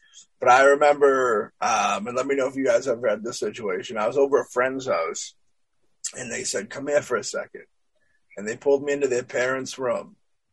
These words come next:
and under their bed, they pulled out a toolbox, and they opened it out,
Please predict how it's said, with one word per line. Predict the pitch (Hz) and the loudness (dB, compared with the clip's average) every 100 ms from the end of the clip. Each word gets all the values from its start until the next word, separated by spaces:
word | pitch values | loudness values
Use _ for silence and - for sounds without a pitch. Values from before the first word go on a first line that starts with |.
| _ _ 113 | _ _ -16
and | 104 | -8
under | 127 139 | -6 -2
their | 143 143 | 4 4
bed, | 131 135 120 104 | 6 6 6 4
they | 104 | -8
pulled | - 117 110 95 | -6 -8 -4 -4
out | 90 - | -4 -8
a | - | -12
toolbox, | - 123 139 120 - - _ - - - | -12 -8 -6 -4 -6 -10 _ -18 -18 -14
and | 107 | -8
they | 107 | 0
opened | 131 131 143 | 0 0 0
it | 143 | 6
out, | 139 127 110 | 8 8 6